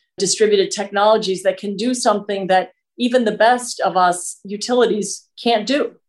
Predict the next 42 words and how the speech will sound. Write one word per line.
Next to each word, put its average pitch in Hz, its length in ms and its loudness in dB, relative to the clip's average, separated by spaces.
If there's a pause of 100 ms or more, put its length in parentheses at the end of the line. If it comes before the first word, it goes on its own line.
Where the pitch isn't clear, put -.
(120)
right? 190 300 0
We, 214 420 -4
you 214 120 -2
know, 175 200 4
on 214 200 4
our 214 140 6
own. 220 160 4
I - 20 -4
mean, 196 200 -6
we 220 140 -6
can, 226 400 -2
like, 196 160 0
G 226 160 0
M 208 100 -2
P 240 160 -4
was 190 160 -4
a 175 100 -2
great 185 200 2
example 175 480 -2
of 175 120 2
embracing 190 600 -2
that 180 220 0 (320)
and 202 160 -8
coming 202 240 0
up 185 140 -2
with 185 200 -6
programs 180 680 0
to 190 100 -6
be 170 320 0
part 269 220 2
of 170 100 -2
that - 200 -2
solution 147 520 -6
for - 160 -16
customers. - 640 -8 (380)
But 202 180 2
it, 220 280 0
you 233 120 4
know, 196 120 4
so 240 160 2
I 233 60 6
think 262 260 0